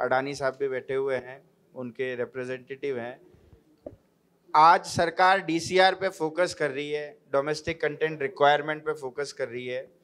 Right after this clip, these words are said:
हम लोगों ने जैसे नेशनल एंथम होता है वैसे डीसीआर, डीसीआर, डीसीआर, डीसीआर, हर कस्टमर के सामने जाके हमने ये रिप्रेजेंट कर दिया।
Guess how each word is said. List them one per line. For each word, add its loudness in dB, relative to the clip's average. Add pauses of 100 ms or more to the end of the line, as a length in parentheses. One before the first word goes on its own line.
(800)
हम -2
लोगों 4
ने 2
जैसे 0
नेशनल 4
एंथम 4
होता 2
है 4
वैसे 0
डीसीआर, 2
डीसीआर, 0
डीसीआर, -2
डीसीआर, 0 (360)
हर 8
कस्टमर -2
के -6
सामने -4
जाके -2
हमने -6
ये 0
रिप्रेजेंट -2
कर -4
दिया। -4